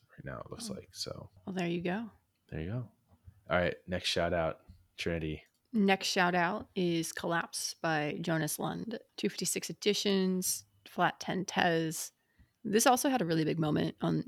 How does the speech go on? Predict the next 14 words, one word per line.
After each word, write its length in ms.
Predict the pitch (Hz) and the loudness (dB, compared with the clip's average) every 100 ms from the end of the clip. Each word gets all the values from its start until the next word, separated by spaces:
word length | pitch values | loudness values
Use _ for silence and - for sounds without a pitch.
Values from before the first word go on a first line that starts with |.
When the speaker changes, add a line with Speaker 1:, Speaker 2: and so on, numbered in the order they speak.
| - | 0
Speaker 2:
on 100 | 165 | 2
the 60 | |
marketplace. 580 | 151 143 - - 170 - | 2 -2 -4 -2 0 0
It 60 | 170 | 0
was 280 | 170 170 - | 0 0 -2
also 380 | 165 - 156 156 | -2 -2 -2 0
in 160 | 151 | 0
the, 180 | 151 151 | -2 -4
the 140 | - - | -6 -6
top 200 | 151 - | -6 -4
drops 280 | - - 170 | -4 -4 -4
of 60 | |
the 60 | 165 | -2
week. 300 | 165 202 | -2 -4